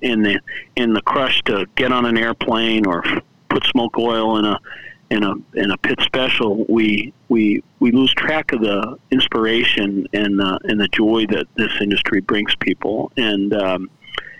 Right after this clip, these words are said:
uh, I think it's especially important for people to, to remind themselves of that. Uh,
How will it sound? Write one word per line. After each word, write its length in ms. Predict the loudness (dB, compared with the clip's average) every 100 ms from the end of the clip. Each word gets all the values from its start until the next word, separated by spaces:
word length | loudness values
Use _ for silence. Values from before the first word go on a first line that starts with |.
| _ -6
uh, 260 | -4 -4 -4
I 80 | -4
think 260 | 0 0 0
it's 160 | 0
especially 580 | 0 2 0 2 2 0
important 480 | -2 0 0 0 -2
for 100 | -2
people 500 | 0 0 0 0 0 -2
to, 280 | -2 -2 -4 -4
to 300 | -2 -2 -4 -6 -2
remind 420 | 0 2 2 2
themselves 480 | 0 0 0 0 0
of 100 | 2
that. 320 | 0 -2 -6 -6
Uh, 240 | -4 -4